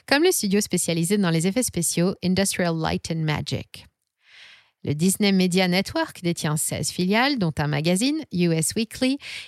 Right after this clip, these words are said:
et de nombreuses participations dans la télévision, la presse ou la radio.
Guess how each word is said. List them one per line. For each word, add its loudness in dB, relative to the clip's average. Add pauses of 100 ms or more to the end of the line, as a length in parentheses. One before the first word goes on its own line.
et 4
de 4
nombreuses 4
participations -2
dans 4
la 2
télévision, 0
la 0
presse -4
ou 2
la 2
radio. 0